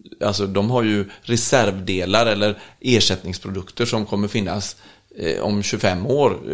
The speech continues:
En laddbox kommer ju inte finnas några reservdelar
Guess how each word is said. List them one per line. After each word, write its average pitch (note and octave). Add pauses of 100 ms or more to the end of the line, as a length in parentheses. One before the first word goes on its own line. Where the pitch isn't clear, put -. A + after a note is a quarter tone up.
En A2+
laddbox B2
kommer D3+
ju D#3+
inte C#3
finnas G#2
några G2+
reservdelar F2+